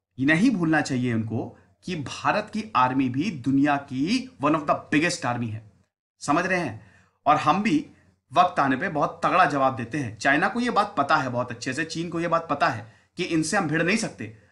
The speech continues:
लॉस चाइना को बहुत ज्यादा होगा, ठीक है। तो इसीलिए अभी de-escalation शुरू है। अब दोस्तों, अगर ओरिजिनल चाइना की बात करें, तो ओरिजिनल चाइना तो बहुत छोटा था। देखो भैया, क्या है, देखिए, चाइना के इतिहास में मैंने बहुत सारे लेक्चर, कम से कम तीस से पैंतीस लेक्चर्स है, आप देख लीजिएगा, ठीक है।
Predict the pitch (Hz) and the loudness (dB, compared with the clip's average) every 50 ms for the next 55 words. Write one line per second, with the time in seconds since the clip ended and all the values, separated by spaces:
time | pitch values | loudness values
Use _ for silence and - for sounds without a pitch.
0 | - 120 127 131 139 156 196 214 - - - 139 139 135 139 - - 226 - 120 | -8 -4 0 2 4 4 4 2 2 0 0 2 2 2 2 0 0 -2 -4 -4
1 | 120 123 143 139 135 131 127 120 104 107 104 90 92 - _ _ _ _ _ _ | -4 -2 -2 -2 -2 -2 -2 -4 -4 -4 -10 -12 -14 -20 _ _ _ _ _ _
2 | _ - 170 190 185 208 - 190 143 165 165 - 226 208 208 208 190 175 151 151 | _ -4 -2 -2 0 0 -2 -2 -4 -4 -4 -2 -2 0 0 0 0 -2 -2 -2
3 | 170 170 147 - - 131 123 127 - 170 214 294 294 - - - - _ - - | -2 -2 -2 -2 -2 -2 -2 -2 0 2 2 2 2 2 -4 -16 -20 _ -8 -2
4 | 190 170 180 160 156 160 - - - - - - _ _ _ _ - 208 220 196 | 0 2 2 2 0 -2 -6 -12 -20 -20 -20 -20 _ _ _ _ 2 2 2 4
5 | 247 240 233 294 285 277 269 - - - 180 170 160 165 160 180 269 285 277 - | 2 0 4 4 4 4 4 2 0 0 0 0 0 0 0 2 0 0 2 2
6 | 202 185 202 208 208 220 202 190 180 175 - 156 139 175 - 233 - - 190 175 | 2 2 2 0 -2 0 2 2 2 2 2 -2 -4 -2 -4 -4 -4 -2 -2 -2
7 | 180 196 262 294 - - 233 208 220 254 247 262 226 202 196 226 220 - 220 208 | -2 -2 -2 -2 0 2 2 2 2 2 0 -2 -2 -2 -2 -4 -4 -2 -4 -2
8 | 208 196 190 190 185 - - - - 131 156 151 214 147 135 113 117 135 - - | -2 -2 -4 -6 -10 -16 -18 -10 -4 -2 -2 0 0 -2 -2 -2 -2 -4 -2 -2
9 | 214 208 170 127 98 - - - - - - _ _ _ - 175 220 226 226 170 | 0 0 0 0 -4 -10 -14 -20 -20 -20 -20 _ _ _ -2 0 0 2 4 4
10 | 160 170 196 220 220 220 180 - 165 160 - - - 190 180 185 196 180 135 120 | 4 4 4 2 0 -2 -4 -2 0 2 2 2 2 0 -2 -2 -2 -2 -2 -4
11 | 143 165 160 170 170 175 151 131 120 123 151 147 - - 151 160 - 175 190 185 | -4 -4 -4 -2 -2 -2 -2 -2 -2 -2 -2 -2 -2 -2 -4 -4 -4 -4 -4 -4
12 | 180 - - 180 185 - 208 196 - 147 135 135 185 180 - 147 135 - - 139 | -6 -4 -6 -8 -6 -4 -4 -2 0 0 0 0 -2 -4 -4 -4 -4 -4 -4 -4
13 | 143 175 139 135 131 120 110 - 113 104 110 104 - - - - 185 190 196 131 | 0 0 0 0 -2 -4 -6 -6 -8 -10 -10 -12 -14 -12 -8 -6 -6 -4 -2 -4
14 | - - - - - - | -4 -6 -10 -20 -20 -20